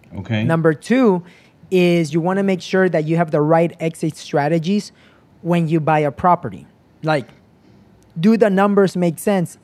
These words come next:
Speaker 2: if you put in a tenant for the long term? If it makes sense,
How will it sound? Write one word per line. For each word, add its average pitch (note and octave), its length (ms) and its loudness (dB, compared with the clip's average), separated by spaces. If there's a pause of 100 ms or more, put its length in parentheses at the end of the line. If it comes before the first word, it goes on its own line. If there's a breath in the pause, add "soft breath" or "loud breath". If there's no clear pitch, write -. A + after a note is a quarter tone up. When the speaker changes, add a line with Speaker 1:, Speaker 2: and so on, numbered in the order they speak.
(120)
Speaker 2:
if G#3 260 4
you E3+ 240 -2
put F3+ 320 -4
in E3+ 160 -2
a C#3+ 220 -8
tenant F3+ 400 -4
for D#3 180 -4
the D#3 100 -2
long G3 300 2
term? - 240 -18 (480 soft breath)
If D#3+ 160 -6
it G3+ 140 6
makes B3+ 320 0
sense, F3 480 -2